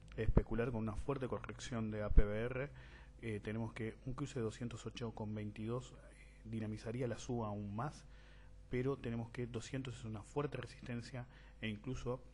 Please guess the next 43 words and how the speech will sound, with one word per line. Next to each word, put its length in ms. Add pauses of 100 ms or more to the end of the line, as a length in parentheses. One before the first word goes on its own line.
(920)
el 160
target 220
de 60
doscientos 360
ocho 180
con 120
veintidós 300
podría 300
oficiar 380
como 180
resistencia 520
por 200
ahora. 260 (440)
La 100
semana 220
que 60
viene 160
va 60
a 40
ser 200
clave 420 (120)
porque, 280
como 280
vemos, 320 (640)
tenemos 360
una 160
fecha 400
para 200
el 60
veinticuatro 640
de 80
abril 380 (600)
de 140
una 180
resistencia 520
en 40
la 80
zona 220
de 60
doscientos 520
doce, 360
doscientos 580
veinte. 380